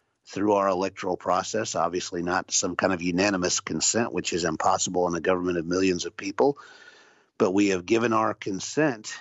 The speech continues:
and, uh, now Joe Biden has four years, uh, to try to implement a program and to, to govern. Uh, so, yes, obviously very different from installing a king. Although it's interesting,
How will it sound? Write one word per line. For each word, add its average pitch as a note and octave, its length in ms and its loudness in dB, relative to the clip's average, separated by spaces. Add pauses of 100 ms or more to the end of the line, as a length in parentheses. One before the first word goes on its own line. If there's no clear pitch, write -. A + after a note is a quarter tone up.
(140)
and, G2+ 380 -2
uh, F#2+ 360 0
now G#2 360 0
Joe G#2 260 -2
Biden G2+ 420 0
has G2 540 -6 (320)
four A#2 340 0
years, A#2 540 0 (640)
uh, G2 480 0
to - 100 -10
try A2 240 0
to A2 240 -2
implement G#2+ 540 0
a A2 80 0
program C2 680 -2
and E2 380 -2
to, G2+ 480 -2
to - 140 0
govern. G2 500 0 (540)
Uh, F2+ 340 2
so, - 160 -8
yes, G#2 380 0
obviously F#2+ 500 -2
very A2+ 300 -2
different G#2 400 -6
from G2 160 -6
installing F#2+ 480 2
a F2 40 -4
king. B2+ 320 0
Although B2+ 280 4
it's B2+ 200 -6
interesting, G2+ 640 -8